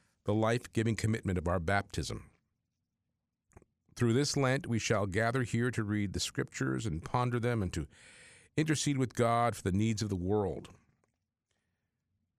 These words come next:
Merciful God, you called us forth from the dust of the earth. You claimed us for Christ in the waters of baptism.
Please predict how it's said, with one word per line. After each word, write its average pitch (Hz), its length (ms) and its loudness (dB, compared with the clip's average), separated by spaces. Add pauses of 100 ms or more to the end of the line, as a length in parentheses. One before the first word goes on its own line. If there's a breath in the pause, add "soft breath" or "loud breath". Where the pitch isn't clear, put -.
(520)
Merciful 123 420 2
God, 120 440 2
you 101 80 2
called 160 400 -2
us 127 100 -4
forth 127 380 -2
from 101 160 -2
the 92 80 0
dust 117 320 -2
of 107 80 0
the 101 160 0
earth. 107 420 -2 (680)
You 104 80 -6
claimed 147 440 0
us 139 140 -2
for 127 160 -2
Christ 117 500 -2
in 110 80 0
the 110 80 0
waters 101 400 0
of 101 140 -2
baptism. - 600 -4